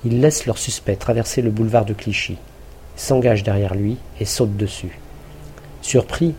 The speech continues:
Guy Georges n'a pas le temps d'esquisser la moindre tentative de fuite ou de résistance. Un quart d'heure plus tard, le tueur en série présumé est mis à la disposition des policiers de la brigade criminelle et du juge Thiel.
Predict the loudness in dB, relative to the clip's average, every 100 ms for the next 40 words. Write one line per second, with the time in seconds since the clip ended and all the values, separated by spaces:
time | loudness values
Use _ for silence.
0 | -4 0 4 4 6 4 4 0 -2 4
1 | 4 4 2 0 0 -4 -6 0 2 2
2 | 2 2 2 -2 -2 -4 -4 -4 -2 -4
3 | -4 -4 -4 -6 -2 0 0 -2 -6 -6
4 | -6 -6 -10 -14 -18 -18 -18 -18 -18 -18
5 | -18 -4 0 4 4 4 0 -4 2 4
6 | 4 -2 -14 -18 -18 -6 -4 0 4 4
7 | 4 0 0 0 0 0 0 0 0 -2
8 | -8 -4 0 2 2 2 0 -2 0 0
9 | 2 0 -2 -2 -2 -4 -4 -2 0 0
10 | 0 0 0 0 -2 -2 -2 0 0 0
11 | -4 -8 -6 -2 0 0 0 -2 -6 -8
12 | -6